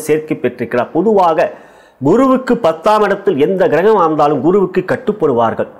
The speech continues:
அப்படி பார்க்கின்ற பொழுது தசம கேந்திரத்திலே அமர்ந்திருக்கின்ற புதன் மற்ற ராசிகளுக்கு பெரிய அளவிலே கெடுபலங்கள் செய்ய மாட்டார் என்றாலும் புதனுக்குரிய பரிகாரமாக விஷ்ணு வழிபாடு செய்வது, புதன்கிழமையிலே விஷ்ணுவை வழிபடுவதும், திருவோண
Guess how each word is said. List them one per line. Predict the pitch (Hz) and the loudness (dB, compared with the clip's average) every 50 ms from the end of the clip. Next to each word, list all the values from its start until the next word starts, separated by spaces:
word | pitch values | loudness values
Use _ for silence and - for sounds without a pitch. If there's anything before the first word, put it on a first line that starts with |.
| - - - _ _ _ - - 156 | -20 -20 -20 _ _ _ -4 -2 -2
அப்படி | 175 - 226 202 - - | -2 0 -2 -2 0 0
பார்க்கின்ற | 185 202 208 196 - 208 190 185 160 | 0 0 0 0 0 0 0 0 0
பொழுது | 156 151 151 160 123 104 | 0 0 0 0 0 0
தசம | 135 156 - 220 233 254 240 233 - | 0 0 0 0 0 0 0 0 0
கேந்திரத்திலே | 196 202 196 190 190 185 180 - - 185 185 185 165 - 113 127 | 0 0 0 0 0 -2 -4 -4 -2 0 0 0 0 0 0 0
அமர்ந்திருக்கின்ற | 156 185 202 196 180 185 170 - - 175 160 147 143 117 98 107 | 0 0 -2 0 -2 -2 -2 -4 -2 -2 -2 0 -2 -2 -2 -2
புதன் | 120 131 156 160 156 - - - - - _ _ _ _ 117 135 | -2 0 0 0 -2 -6 -14 -20 -20 -20 _ _ _ _ -2 -2
மற்ற | 175 - - 277 277 240 226 | -2 0 0 0 0 2 2
ராசிகளுக்கு | 220 214 208 214 208 196 190 180 - - 196 185 - - | 2 0 0 0 0 2 0 0 0 0 -2 -2 0 0
பெரிய | 208 220 247 233 - | 0 2 2 2 2
அளவிலே | 190 170 165 160 160 156 - | 2 2 2 0 0 0 0
கெடுபலங்கள் | 151 185 185 170 170 156 160 151 - - | -2 0 0 0 0 0 0 -2 -2 -2
செய்ய | - 143 160 156 143 143 | -2 0 0 2 2 2
மாட்டார் | 156 175 - - 214 208 151 110 120 | 0 0 0 0 0 0 0 0 -2
என்றாலும் | 139 131 135 131 131 139 127 - - - - - - - _ _ _ _ - 127 | -2 0 0 2 2 0 0 -2 -8 -16 -20 -20 -20 -20 _ _ _ _ -4 0
புதனுக்குரிய | 156 202 247 277 277 - - - 220 202 196 180 175 - - | 2 4 4 2 2 0 0 0 0 2 4 2 2 2 2
பரிகாரமாக | 151 165 160 156 147 139 127 110 107 107 104 104 98 110 - - - - - - _ _ - | 2 2 2 2 2 2 0 0 -2 -2 0 0 -2 -2 -2 -6 -12 -20 -20 -20 _ _ -6
விஷ்ணு | 160 - - - 220 160 | -4 -4 -2 0 0 2
வழிபாடு | 156 160 160 160 - 147 131 127 127 - - | 2 2 0 0 0 0 0 0 -2 -4 -4
செய்வது, | 123 110 104 113 135 135 - - - - - _ _ _ _ _ 117 | -4 -4 -2 -2 -2 -2 -4 -8 -16 -20 -20 _ _ _ _ _ -2
புதன்கிழமையிலே | 131 151 196 240 254 233 - 196 165 151 135 127 120 120 139 147 147 - - - - - 151 | 0 0 2 2 0 0 0 0 0 2 2 0 0 0 0 -2 -2 -6 -14 -20 -8 -6 -4
விஷ்ணுவை | 180 - - 196 185 165 147 123 131 | -4 -2 0 0 2 2 2 2 2
வழிபடுவதும், | 143 135 - - 117 107 104 110 131 - - - - - - _ _ _ - | 0 0 -2 -2 -2 -2 -2 -2 -4 -4 -6 -12 -20 -20 -20 _ _ _ -2
திருவோண | 170 170 208 208 202 196 208 214 | 0 2 2 4 4 4 4 2